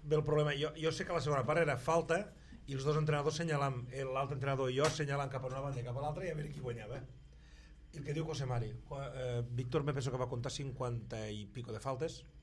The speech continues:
i clar, és cinquanta i pico de faltes en un partit de futbol és saque, pam, falta. Pilota a l'olla, pam, falta, a dins de l'àrea.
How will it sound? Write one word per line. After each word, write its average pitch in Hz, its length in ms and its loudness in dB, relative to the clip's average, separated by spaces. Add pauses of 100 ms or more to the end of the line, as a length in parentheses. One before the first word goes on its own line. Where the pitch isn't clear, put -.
(1040)
i 131 80 -10
clar, - 280 -10
és 110 140 -8 (180)
cinquanta 131 280 -2
i 117 40 -4
pico 143 160 0
de 143 80 2
faltes 135 220 -2
en 127 60 -2
un 123 40 -6
partit 120 220 0
de - 20 -8
futbol 143 320 0
és 156 140 -2 (140)
saque, 170 420 0
pam, 151 300 -2
falta. 107 320 -6 (760)
Pilota 170 280 2
a 160 40 2
l'olla, 107 260 -2 (220)
pam, 127 160 0
falta, 117 440 0
a 117 120 -2
dins 123 160 2
de 123 80 4
l'àrea. 98 280 -4